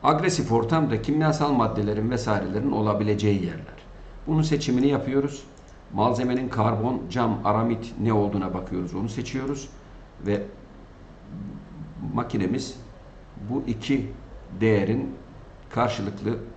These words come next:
araştırması sonucu bize uygun katsayıyı buluyor. Sonra buradan gerekli, e, değişim miktarlarını hesaplıyoruz.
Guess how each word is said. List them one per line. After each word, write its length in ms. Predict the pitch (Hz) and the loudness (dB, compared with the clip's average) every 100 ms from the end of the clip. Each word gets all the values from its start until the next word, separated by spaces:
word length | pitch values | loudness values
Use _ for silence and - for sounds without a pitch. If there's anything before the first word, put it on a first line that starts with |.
| - - - - - - - | -18 -20 -20 -18 -18 -18 -2
araştırması 640 | 101 98 - - 98 98 - | 0 0 -2 -2 -2 -2 -6
sonucu 400 | 107 80 78 - - - - - - - | -4 -4 -4 -6 -8 -14 -18 -20 -20 -8
bize 340 | 107 98 123 - - - - - - | -4 -2 -2 -4 -10 -16 -16 -12 0
uygun 480 | 117 107 127 135 135 - - - - - - | 2 2 0 -2 -4 -10 -18 -20 -20 -20 -6
katsayıyı 600 | 117 107 - 87 107 135 | 0 0 0 0 0 0
buluyor. 320 | 92 76 - - - - - - - - - - - - - - - - - - - - - - - - | -2 -4 -8 -14 -18 -20 -20 -20 -20 -20 -20 -20 -20 -20 -20 -20 -20 -20 -20 -20 -20 -20 -20 -20 -20 -18
Sonra 500 | - 165 127 120 123 | 0 4 6 4 4
buradan 340 | 131 107 113 - - - - - - - - - - - - - - - - - 104 | 4 4 0 -4 -10 -16 -18 -18 -20 -20 -20 -20 -20 -20 -20 -20 -20 -20 -20 -12 0
gerekli, 560 | 117 110 107 113 110 - - - - - - - | 2 2 2 0 0 -6 -16 -20 -20 -20 -20 -12
e, 440 | 95 78 78 69 107 | -8 -6 -6 -4 4
değişim 340 | 110 107 123 101 - | 4 6 4 4 0
miktarlarını 640 | 85 - 90 82 85 69 | -4 -2 -2 -2 -4 -6
hesaplıyoruz. 720 | 82 - - - 80 - - | -8 -10 -12 -8 -8 -6 -10